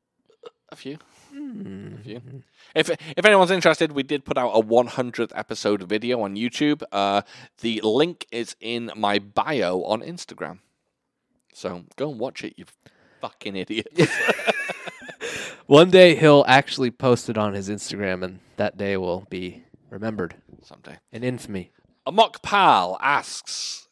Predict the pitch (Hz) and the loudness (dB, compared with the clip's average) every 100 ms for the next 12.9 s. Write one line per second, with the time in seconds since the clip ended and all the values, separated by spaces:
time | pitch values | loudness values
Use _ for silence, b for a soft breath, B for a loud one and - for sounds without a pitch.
0 | _ - 226 175 170 147 139 120 - 147 | _ 6 8 10 6 -2 -6 -12 -8 0
1 | 143 104 90 87 92 95 98 104 104 95 | 2 2 0 -2 -8 -8 -8 -8 -10 -8
2 | - - 123 175 180 - 233 - - - | -6 -4 -4 -4 -4 -6 -12 -12 -16 -20
3 | - - - - - 104 - - 147 104 | -20 -14 -14 -14 -18 -18 -18 -10 -10 -10
4 | - - - B B 123 185 208 202 202 | -14 -18 -18 B B -2 0 0 -2 -4
5 | 147 - 226 113 - 78 65 117 185 _ | -4 -4 -6 -12 -12 -10 -6 -8 -8 _
6 | 78 - 87 90 92 92 - 104 135 202 | -20 -18 -18 -12 -12 -12 -10 -8 -8 -12
7 | - _ _ _ _ _ _ _ _ _ | -20 _ _ _ _ _ _ _ _ _
8 | _ _ _ 107 160 233 - 180 175 175 | _ _ _ -6 -4 -2 -4 -4 -6 -6
9 | 143 - _ 104 143 175 - 147 139 - | -8 -12 _ -8 -6 -6 -4 -4 -6 -12
10 | 123 117 107 98 - 117 90 95 120 - | -12 -14 -14 -16 -8 -8 -8 -12 -12 -12
11 | 143 120 101 107 113 107 98 95 82 107 | -8 -8 -2 2 2 0 -8 -14 -14 -14
12 | - 85 82 107 87 - - _ | -16 -16 -6 -6 -6 -12 -20 _